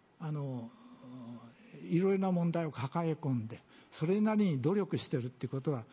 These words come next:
まあ、私がいろいろなとこ歩いていてわかります。もちろんそれに対してのいろんな批判もございますし、えー、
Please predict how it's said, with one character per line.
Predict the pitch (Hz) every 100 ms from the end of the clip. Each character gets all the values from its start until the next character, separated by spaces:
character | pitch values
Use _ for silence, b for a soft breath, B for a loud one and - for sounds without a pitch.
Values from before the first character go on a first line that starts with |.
| B B -
ま | 170
あ、 |
私 | 180 214 196
が | 190
い | 185
ろ | 196
い | 185
ろ | 190
な |
と | 170
こ | 156
歩 | 147 156
い | 143
て | 127
い | 113
て | 135
わ | 131
か | 151
り | 147
ま | 127
す。 | -
も | 165
ち | 185
ろ | 247
ん | 185
そ | 175
れ | 185
に |
対 | 175 175
し | 131
て | 120
の | 104 B B B
い | 143
ろ | 170
ん |
な | 160
批 | 139 165
判 | 151 180
も | 170
ご | 156
ざ | 156 165
い | 160
ま | 156
す | - -
し、 | 143 B B B B 143
え |
ー、 | 123 123